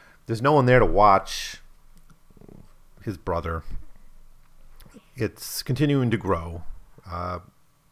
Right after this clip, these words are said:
getting bigger. Eventually it breaks free of the house. And we actually get a description from one of these witnesses of the house exploding like a, like a bomb is in the house. And that's him breaking free.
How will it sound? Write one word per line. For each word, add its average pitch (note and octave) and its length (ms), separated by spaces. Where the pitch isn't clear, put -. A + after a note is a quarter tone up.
getting A2 240
bigger. F#2+ 260
Eventually B2+ 300
it - 120
breaks A#2+ 220
free G#2 240
of E2+ 100
the D#2+ 80
house. E2 320
And G2+ 80
we B2 80
actually B2+ 180
get A2 100
a G#2 80
description - 420
from G#2 160
one G2+ 60
of F2+ 40
these F#2+ 100
witnesses F#2 460
of F2 140
the F2+ 60
house A2+ 200
exploding B2+ 760
like F#2+ 180
a, D#2+ 240
like F#2 140
a F2+ 60
bomb - 560
is - 140
in E2+ 120
the D2+ 80
house. - 340
And A2+ 80
that's A2 160
him A#2 160
breaking G#2+ 320
free. G3 320